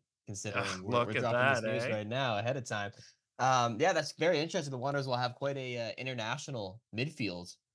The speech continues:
Speaker 1: or just as far as, uh, you know, uh, uh, chance creating players that, that, that, that kind of can look for those opportunities, play the ball into space, and, uh, you know, break the lines and whatnot. You said he's a ten.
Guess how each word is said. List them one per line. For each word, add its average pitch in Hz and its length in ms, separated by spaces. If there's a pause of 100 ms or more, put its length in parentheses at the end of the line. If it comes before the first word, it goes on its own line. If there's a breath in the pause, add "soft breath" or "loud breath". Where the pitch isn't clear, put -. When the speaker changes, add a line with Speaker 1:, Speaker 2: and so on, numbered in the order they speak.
(180)
Speaker 1:
or 92 360
just - 220
as - 40
far 101 220
as, 92 160
uh, 92 180
you 101 120
know, 92 180
uh, 90 500
uh, 85 220 (640)
chance 113 300
creating 107 440
players 95 480
that, 87 260
that, 90 200
that, 90 140
that 90 140
kind 87 180
of 87 140
can 90 100
look 95 160
for 104 80
those 90 160
opportunities, 90 640 (340)
play 98 140
the 90 60
ball 90 200
into 90 140
space, 90 420
and, 85 240
uh, 82 200 (280)
you 87 80
know, 82 60
break 101 200
the 95 80
lines 95 300
and 92 80
whatnot. 92 200
You 92 60
said 90 140
he's 87 120
a 85 40
ten. 101 400